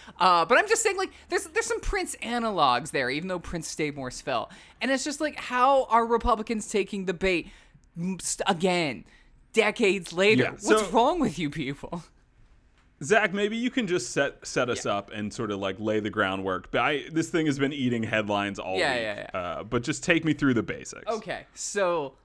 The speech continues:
Speaker 1: Lil Nas X, uh, formerly of Old Town Road, released a
Speaker 2: Yeah.
Speaker 1: music video called Montero. Uh, I, I don't know if the full name is Montero, Call Me by Your Name, but, and in it,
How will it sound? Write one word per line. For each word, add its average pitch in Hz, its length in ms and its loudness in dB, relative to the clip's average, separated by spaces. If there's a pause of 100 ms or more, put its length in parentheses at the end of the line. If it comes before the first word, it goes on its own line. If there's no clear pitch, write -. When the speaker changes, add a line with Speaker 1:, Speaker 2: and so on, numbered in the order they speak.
Speaker 1:
Lil 180 200 0
Nas 190 280 -4
X, - 560 -8
uh, 143 440 0
formerly 170 520 -6
of 165 100 -4
Old 156 200 0
Town 160 300 -2
Road, 120 320 -2 (520)
released 160 500 -8
a 165 280 -8
Speaker 2:
Yeah. 107 100 -8
Speaker 1:
music 262 320 -6
video 135 640 -4 (160)
called 143 280 -4
Montero. 139 760 -4 (340)
Uh, 131 460 -2 (180)
I, 160 160 -4
I 160 100 -2
don't 165 120 0
know - 20 -2
if 156 60 -6
the 151 80 -14
full 147 140 -6
name 131 120 -8
is 123 80 -12
Montero, 127 380 -8
Call 131 160 -10
Me 113 80 -12
by 107 160 -8
Your 104 120 -10
Name, 101 360 -12
but, 123 320 -2 (160)
and 151 840 -6 (880)
in 196 160 2
it, - 420 -6